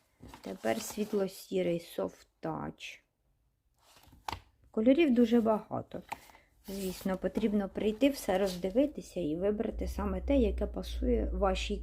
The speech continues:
кухні, яке відповідає вашому смакові колір,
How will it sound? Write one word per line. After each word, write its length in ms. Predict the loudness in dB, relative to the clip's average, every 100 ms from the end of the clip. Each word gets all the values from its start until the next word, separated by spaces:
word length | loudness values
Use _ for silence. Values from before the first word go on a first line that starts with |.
| -2
кухні, 540 | -2 -2 4 4 4 0 -10 -12 -12 -10
яке 300 | -6 -2 -2
відповідає 800 | -2 -6 -8 -6 0 4 4 4
вашому 480 | 2 0 -4 -6
смакові 680 | -8 -8 -8 -6 -2 -2 -2
колір, 420 | -6 -2 -2 -2